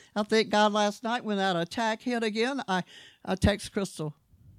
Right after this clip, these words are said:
Here she comes <laughs> in my room.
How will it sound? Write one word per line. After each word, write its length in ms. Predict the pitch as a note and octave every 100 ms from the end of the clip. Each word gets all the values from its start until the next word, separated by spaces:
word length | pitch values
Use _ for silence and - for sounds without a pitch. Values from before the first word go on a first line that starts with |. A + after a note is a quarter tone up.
| - _ _
Here 240 | - E3
she 200 | F#3+ B3+
comes 520 | C4+ C4 G3+ F#3 - - G3
<laughs> 140 | F#3+
in 180 | F#3+ F3+
my 140 | F#3+ A3
room. 360 | C4 G3+ F#3+